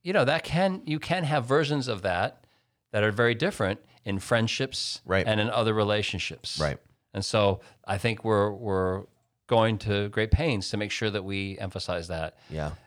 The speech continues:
Speaker 1: 'Cause life is about the relationships you have. And we have different kinds of relationships. And we happen to be married people, so we
Speaker 2: Right.
Speaker 1: have that relationship with, uh,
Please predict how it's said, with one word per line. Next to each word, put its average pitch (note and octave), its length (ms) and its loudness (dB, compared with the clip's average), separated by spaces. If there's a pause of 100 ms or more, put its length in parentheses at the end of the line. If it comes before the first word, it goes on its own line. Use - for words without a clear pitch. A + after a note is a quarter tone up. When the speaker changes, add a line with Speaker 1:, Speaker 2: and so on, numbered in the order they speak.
(120)
Speaker 1:
'Cause - 320 -6
life G2 400 0
is A#2+ 220 2
about F#2 320 0
the F2 80 -8
relationships F2+ 540 -6
you F#2 60 -6
have. D#2 440 -8 (500)
And F2+ 100 -4
we F#2 80 0
have F2+ 140 0
different G#2 280 -4
kinds F#2+ 220 -4
of F2 60 -10
relationships. F2+ 520 -8
And F#2 120 0
we C3+ 160 2
happen A#2 260 0
to G2 60 -2
be F#2+ 100 -2
married G#2 460 2
people, E2+ 500 -4
so - 160 -2
we F2 60 2
Speaker 2:
Right. G#2 140 0
Speaker 1:
have G#2 220 -2
that G2 240 -2
relationship F#2 600 -4
with, F2 180 -8
uh, F2 200 -2